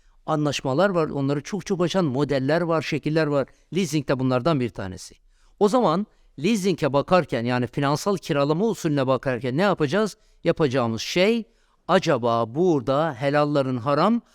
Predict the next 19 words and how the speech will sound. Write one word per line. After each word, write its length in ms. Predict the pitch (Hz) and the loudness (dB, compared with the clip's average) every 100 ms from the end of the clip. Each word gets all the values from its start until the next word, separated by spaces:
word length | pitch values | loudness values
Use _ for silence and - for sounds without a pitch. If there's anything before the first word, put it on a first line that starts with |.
| _ | _
haramların 600 | - 175 190 170 139 131 | -2 2 2 2 0 -2
helal 440 | 120 156 175 147 110 | -2 0 2 2 2
yapılması 640 | 127 151 175 160 135 135 | -2 0 2 2 0 -4
söz 260 | - 175 - | -4 -4 -2
konusu 360 | 170 156 - | -2 -2 -4
mudur, 240 | 151 156 233 - - - | -2 0 -2 -6 -20 -2
değil 260 | 151 196 | 2 2
midir? 280 | 190 160 220 - _ _ | 2 2 0 -2 _ _
Bu 80 | 190 | -4
zaviyeden 600 | 147 180 151 147 139 127 | 2 4 4 2 2 0
bakmamız 460 | 113 - 117 104 - | 0 -2 -6 -6 -8
lazım. 300 | - - - _ | -10 -10 -18 _
Böyle 240 | 202 262 220 | 2 4 4
bakınca 520 | 160 - 127 131 202 - _ _ _ _ - - | 2 0 -2 -2 -4 -6 _ _ _ _ -20 0
anlaşmazlığa 920 | 202 277 294 240 214 240 240 190 240 226 | 2 4 4 2 0 2 2 0 -2 -2
sebebiyet 640 | - 202 208 190 202 214 | -2 -2 0 2 0 0
olabilecek, 640 | 170 165 143 135 120 113 - | 0 0 0 -2 -4 -6 -12
sebebiyet 600 | - 175 160 156 185 - | 0 2 2 2 2 2
verebilecek, 640 | 147 139 127 117 107 - | 0 2 -2 -4 -6 -12